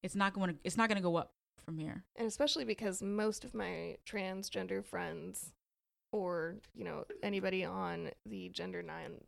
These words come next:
Speaker 2: non-binary spectrum, I think almost all of them are people of color. And so I care very deeply about that. You know, this is family, this is friends.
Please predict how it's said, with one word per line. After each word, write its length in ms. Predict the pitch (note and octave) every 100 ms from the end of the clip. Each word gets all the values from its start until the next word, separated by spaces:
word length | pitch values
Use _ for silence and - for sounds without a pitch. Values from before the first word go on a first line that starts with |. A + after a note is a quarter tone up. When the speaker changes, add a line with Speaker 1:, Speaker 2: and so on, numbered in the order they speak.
| _
Speaker 2:
non-binary 720 | G#3+ G3 G3 F#3+ F3+ F3+ E3
spectrum, 580 | G3 G3+ G#3+ F3+ - - - - - _ _ _ _ _ _ _
I 40 | A3
think 180 | E4 -
almost 340 | A#3+ C4+ B3
all 160 | G3 G3+
of 80 | G#3
them 140 | E3+
are 60 | -
people 260 | - -
of 60 | D#3+
color. 360 | F3 D3+ - - _ _ _ - - _ _ _ _ _ - -
And 460 | - E3+ D#3+ F3 - - _ _ _
so 440 | - - E3 E3 -
I 220 | G#3 C4+ E4 _ _ -
care 180 | F4 D#4
very 340 | - - B3+
deeply 580 | - - - - - A3+ _ _ _ _ _ _ -
about 340 | F#3+ D#3 -
that. 300 | - - G3+ - - _ -
You 60 |
know, 160 | F#3 E3
this 200 | F3+ G3+
is 120 | G3
family, 380 | E3+ E3+ B3 A#3
this 180 | D3 -
is 140 | D3
friends. 480 | - E3 A3 F#3